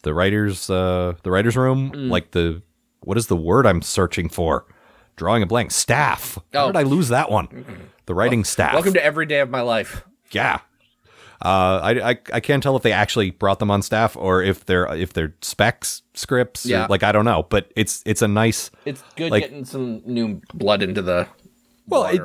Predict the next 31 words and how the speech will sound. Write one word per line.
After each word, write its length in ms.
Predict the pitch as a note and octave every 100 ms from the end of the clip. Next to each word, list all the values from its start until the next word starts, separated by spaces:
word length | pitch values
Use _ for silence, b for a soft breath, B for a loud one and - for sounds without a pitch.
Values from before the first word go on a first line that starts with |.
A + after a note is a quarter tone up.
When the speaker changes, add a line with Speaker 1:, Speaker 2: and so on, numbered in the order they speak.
| -
Speaker 1:
it, 200 | D#3+ G3 -
we've 220 | - B3 -
talked 260 | F3 -
about 180 | C3+ A2+
this 180 | A2+ G2+
in, 340 | A#2 A#2 A2+
in 160 | - A#2
that 180 | A2+ -
fifty-year 340 | A#2 G#2+ G2
mission 320 | F#2+ F#2 G#2+
book. 300 | F2 F2 - _ -
Uh, 240 | F#2 F2
there's 260 | D#2 F#2 F2+
a 40 |
lot 240 | F#2 G2 F#2+
of 60 |
talk 300 | - G2 F2 -
in 160 | F#2
the 100 | F2+
later 240 | E2+ F2 E2
parts 280 | F#2 E2+
of 80 | F2
Voyager 440 | D#2 F2+ E2+ D#2+ E2
and 120 | E2
then 100 | E2
into 300 | E2+ F2 D#2
Enterprise, 420 | F#2+ F2 E2 D#2
how 100 | F#2+
they 120 | F2
were 100 | E2+
just 200 | E2+ F#2